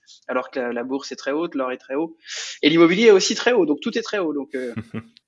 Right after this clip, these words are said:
Speaker 2: Ok. Et, et, et à l'inverse, donc, euh, est-ce qu'il y a vraiment une classe d'actifs ou un type d'investissement que,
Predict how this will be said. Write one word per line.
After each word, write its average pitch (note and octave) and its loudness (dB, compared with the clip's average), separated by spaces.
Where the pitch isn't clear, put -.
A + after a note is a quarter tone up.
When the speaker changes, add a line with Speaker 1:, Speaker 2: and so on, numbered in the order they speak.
Speaker 2:
Ok. A2+ -6
Et, B2 2
et, A#2+ 4
et A#2 6
à A2 8
l'inverse, B2 4
donc, A#2+ -4
euh, A2+ 2
est-ce A#2 2
qu'il C#3+ 0
y B2+ 4
a A2+ 6
vraiment A#2 0
une A2+ 0
classe G#2+ -4
d'actifs C3 -6
ou A2 -4
un G#2 -4
type A2+ -10
d'investissement A2+ -6
que, F#2+ -6